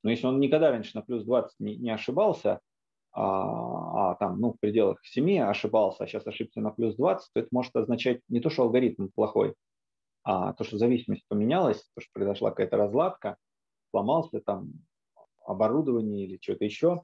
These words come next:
и надо срочно менять процесс. Вот, что-то не так. То есть, в принципе, эти задачи с-, связаны, но можно выделить отдельную задачу.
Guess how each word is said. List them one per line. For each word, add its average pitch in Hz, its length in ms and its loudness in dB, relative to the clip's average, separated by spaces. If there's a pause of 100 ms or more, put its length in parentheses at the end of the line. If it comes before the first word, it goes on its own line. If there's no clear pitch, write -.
(340)
и 131 180 2
надо 117 240 0
срочно 117 580 0
менять 104 340 -2
процесс. 110 440 0 (640)
Вот, - 320 2 (260)
что-то 113 320 0
не 113 140 2
так. - 340 -4 (340)
То - 60 -4
есть, - 80 -8
в - 20 -14
принципе, 185 380 2
эти 139 140 -2
задачи 127 520 2 (100)
с-, - 140 -20 (180)
связаны, 131 420 2
но 127 320 -4 (160)
можно 120 320 0
выделить 113 340 2
отдельную 107 400 2
задачу. - 340 -4